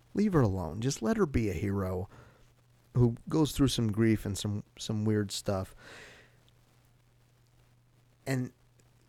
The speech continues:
if you remember a few episodes back, uh, a few episodes, it was like episode two, they were at that, that planning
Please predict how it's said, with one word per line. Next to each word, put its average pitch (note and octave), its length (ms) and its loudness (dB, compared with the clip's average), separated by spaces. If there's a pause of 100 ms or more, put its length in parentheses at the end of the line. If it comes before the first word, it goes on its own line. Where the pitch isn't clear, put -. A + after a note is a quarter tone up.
if C3+ 180 0
you D#3 60 4
remember D#3 300 4
a B2+ 140 0
few D3+ 260 2
episodes A#2+ 360 2
back, A#2 340 0 (1300)
uh, G2 420 0 (380)
a - 60 -2
few C3 280 2
episodes, F#2+ 360 0
it G#2 80 -2
was G#2 100 -4
like G#2+ 160 -2
episode G#2+ 460 2
two, F3 320 4
they G2 140 0
were F#2+ 120 0
at A2+ 240 -4
that, G2+ 300 -4 (680)
that F#2+ 200 -4 (140)
planning B2 580 4